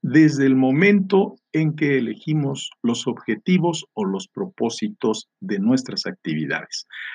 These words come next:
Así como establecemos cuáles van a ser las estrategias, cuáles van a ser los recursos didácticos,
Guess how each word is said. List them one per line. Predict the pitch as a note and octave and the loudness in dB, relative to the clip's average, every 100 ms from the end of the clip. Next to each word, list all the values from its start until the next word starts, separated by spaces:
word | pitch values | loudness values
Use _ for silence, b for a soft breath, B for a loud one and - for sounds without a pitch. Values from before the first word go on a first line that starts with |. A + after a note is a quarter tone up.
| B | B
Así | B2+ - G3 | -2 2 4
como | F#3+ E3 | 6 6
establecemos | - C#3+ B2 B2 - E3 D#3 - | 4 2 4 2 4 4 4 2
cuáles | D3 C#3+ C3+ | 2 2 4
van | B2+ C3+ | 4 2
a | B2+ | 2
ser | - C3+ | 0 0
las | A#2+ - | 0 -2
estrategias, | G#2+ - G2+ - A#2+ A#2+ - G#2+ - | -6 -4 -6 0 0 0 -2 -2 0
cuáles | B2+ B2 B2 | 0 2 2
van | A2+ A#2+ | 0 0
a | G#2+ | 0
ser | - A2+ | -2 -2
los | A2+ | -2
recursos | G2+ F#2 A2 G#2+ A2+ | -4 -4 -4 -2 -2
didácticos, | G2 F2 G#2+ - - - D#3+ D#3 | 0 2 0 0 -10 0 0 0